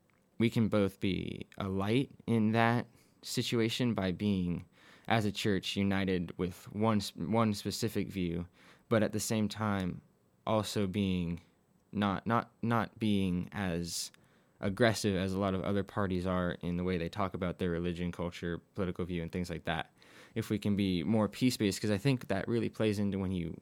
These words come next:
even with evangelism, if you're gonna talk to somebody, if you're gonna try to convince somebody of something, or if you're just, just in relationship with anybody, the, the preferred method of talking to somebody would be a peaceful attitude, be, or, 'cause the, the other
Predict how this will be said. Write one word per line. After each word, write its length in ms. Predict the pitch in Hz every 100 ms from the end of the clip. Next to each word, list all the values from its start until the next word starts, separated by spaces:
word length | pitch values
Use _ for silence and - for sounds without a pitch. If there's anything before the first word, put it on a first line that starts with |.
| _
even 260 | 127 143 110
with 140 | 98
evangelism, 580 | 95 98 92 78 90 90
if 80 | 95
you're 80 |
gonna 140 | 101 90
talk 260 | 113 127 -
to 60 |
somebody, 560 | 107 107 92 80 - 98 _ - - - -
if 140 | 110
you're 80 | 107
gonna 100 | 98
try 160 | 131
to 60 | 127
convince 320 | 117 110 107
somebody 240 | - 104 95
of 80 |
something, 440 | - 98 - 90 90
or 100 | -
if 160 | 98 -
you're 80 | 101
just, 240 | 101 - _ -
just 200 | 117 117
in 80 | 113
relationship 380 | 98 101 98 87
with 120 | 95
anybody, 340 | 110 92 90
the, 220 | 87 90 - _ -
the 60 | 98
preferred 480 | 117 - 131 120
method 360 | 101 104 - 95
of 180 | 87 90
talking 320 | - 120 117
to 80 | 98
somebody 380 | - 95 85 90
would 180 | 90
be 320 | 85 87 85 90 - - - -
a 60 | 92
peaceful 500 | - 123 104 104 98
attitude, 640 | 98 92 - 90 87 90 - _ - - - _
be, 160 | 110 - -
or, 260 | 104 90 - - 82 104
'cause 140 | 107
the, 160 | 117 65
the 100 | 117
other 240 | 127 92